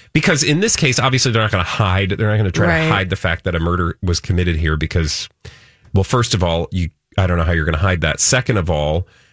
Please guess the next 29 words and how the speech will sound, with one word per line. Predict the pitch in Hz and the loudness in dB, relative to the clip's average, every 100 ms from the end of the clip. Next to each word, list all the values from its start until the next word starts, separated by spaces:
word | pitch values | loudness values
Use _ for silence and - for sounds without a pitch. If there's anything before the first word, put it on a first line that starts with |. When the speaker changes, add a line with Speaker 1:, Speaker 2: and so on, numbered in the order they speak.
| _ - | _ -10
Speaker 1:
do | 101 | -2
you | 104 | 0
really | 90 92 92 | 2 2 2
want | 90 | 0
somebody | - 95 | 0 0
buying | 85 80 82 87 | 0 0 0 0
something | - 95 82 90 | 0 0 0 0
that | 80 | 0
they're | - 80 | 0 0
gonna | 85 | 0
then, | 73 76 78 73 - - _ _ - 73 | 0 0 0 -4 -8 -20 _ _ -18 -14
you | - 95 | -4 -2
know, | 80 78 87 - _ - | 0 -2 -4 -12 _ -10
find | - 85 82 | -2 0 2
out | 78 80 - _ _ _ _ _ _ | 0 0 -4 _ _ _ _ _ _
a | 95 | -2
murder | 87 78 | 0 0
was | 82 | 0
committed | - 85 80 80 | -2 0 0 0
in | 85 76 | 0 0
and | 73 | 0
not | 73 71 | -2 0
wanna | 76 73 | -2 0
be | 85 | 0
there? | 90 98 | 2 2
Speaker 2:
Right. | 104 175 202 190 | 2 2 2 0
Speaker 1:
Right? | 98 95 - | 0 0 0
So, | - 117 92 - - - _ _ 113 | 0 0 0 -6 -18 -20 _ _ 0
um, | 98 82 78 73 76 | 0 0 0 -2 -4